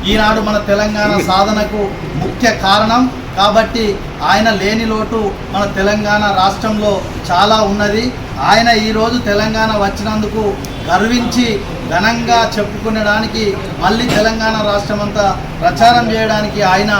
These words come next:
నిజంగా ఒక కంకణం కట్టుకొని తిరిగేటువంటి వ్యక్తి. ఆయన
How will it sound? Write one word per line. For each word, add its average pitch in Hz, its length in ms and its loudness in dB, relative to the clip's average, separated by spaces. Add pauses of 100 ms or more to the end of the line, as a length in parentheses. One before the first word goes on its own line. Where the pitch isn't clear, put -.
(400)
నిజంగా 226 460 0
ఒక 202 120 -4 (120)
కంకణం 226 460 0
కట్టుకొని 208 440 -2
తిరిగేటువంటి 196 680 -2
వ్యక్తి. 175 280 -6 (360)
ఆయన 202 160 2